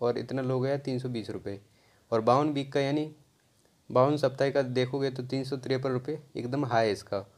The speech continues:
और लो है जो कि है पचासी रुपये। तो इस टाइप से आप हाई लो देख सकते हो। उसके बाद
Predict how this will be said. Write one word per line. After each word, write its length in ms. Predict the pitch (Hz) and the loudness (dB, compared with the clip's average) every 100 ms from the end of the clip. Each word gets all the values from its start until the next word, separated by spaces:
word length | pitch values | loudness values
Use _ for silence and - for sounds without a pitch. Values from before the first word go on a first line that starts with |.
| _ 113 | _ -2
और 80 | |
लो 220 | 113 135 135 | 2 4 4
है 120 | 127 | 4
जो 140 | 123 | 0
कि 160 | 120 127 | -2 -2
है 80 | 139 135 | -2 -4
पचासी 420 | 123 - 104 101 | -4 -2 -2 -4
रुपये। 240 | 101 98 - _ _ _ _ - | -6 -8 -10 _ _ _ _ -6
तो 60 | |
इस 100 | 147 170 | 0 2
टाइप 120 | 156 | 2
से 140 | 170 | 4
आप 140 | 151 - | 4 4
हाई 180 | 135 | 2
लो 120 | 135 135 | 2 0
देख 180 | 131 | -2
सकते 280 | 131 127 - | -2 -6 -4
हो। 140 | 135 - - _ _ | -4 -6 -16 _ _
उसके 240 | 151 - 180 | -6 0 4
बाद 200 | 160 | 2